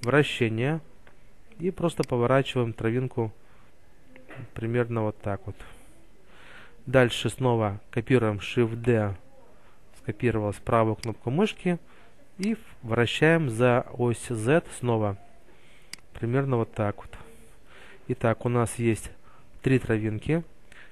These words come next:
Берём одну травинку, дальше выделяем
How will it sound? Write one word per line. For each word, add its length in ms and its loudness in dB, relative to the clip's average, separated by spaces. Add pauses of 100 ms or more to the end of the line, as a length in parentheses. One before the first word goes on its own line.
(160)
Берём 360 6
одну 220 4
травинку, 680 2
дальше 540 4
выделяем 840 2